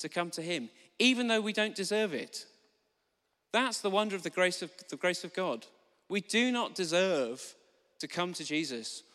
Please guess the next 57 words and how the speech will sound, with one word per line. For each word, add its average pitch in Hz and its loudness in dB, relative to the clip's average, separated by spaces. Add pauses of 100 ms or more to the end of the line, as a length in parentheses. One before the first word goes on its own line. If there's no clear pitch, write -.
We 160 -6
do 214 -2
not 214 -4
deserve 190 4
to 160 -4
have 156 -4
the 151 -6
King 214 0
of 185 -4
all 185 0
the 180 -4
universe 147 -4 (300)
reach 156 0
out 156 -4
to 139 -4
us. - -4 (640)
And 147 -2
yet 170 0
that 214 0
is 180 -4
what 175 -4
God 175 -2
is 156 -8
like, 131 -6
and 135 -6
that 160 -2
is 156 -8
what 143 -4
God 139 -2 (100)
does. 127 -6 (960)
And 156 -2
we 180 2
don't 208 4
just 202 -4
read 190 4
about 180 4
it 180 0
in 156 -6
Scripture, 127 -2 (360)
but 151 -2
we 147 -2
can 135 -6
see 180 0
it 175 0
in 160 -2
our 151 0
own 147 0
life. 123 -8 (2500)
And 160 2
I 165 6
wonder 208 4
where 180 2
this 160 -4
would 165 -4
apply 160 -2
to 156 -6
your 131 -2